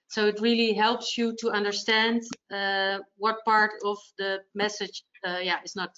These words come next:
is not, is not, uh, working properly. So if you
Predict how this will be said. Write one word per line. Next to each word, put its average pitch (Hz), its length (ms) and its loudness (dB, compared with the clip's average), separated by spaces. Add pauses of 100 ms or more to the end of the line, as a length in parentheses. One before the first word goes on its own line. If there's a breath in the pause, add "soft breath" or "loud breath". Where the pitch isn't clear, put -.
is 185 140 -16
not, 180 200 -14
is 185 200 -20
not, 180 100 -20 (100)
uh, 175 220 -8 (140)
working 226 340 -4 (160)
properly. 240 560 -2 (880)
So 208 160 0
if 226 320 0
you 226 240 4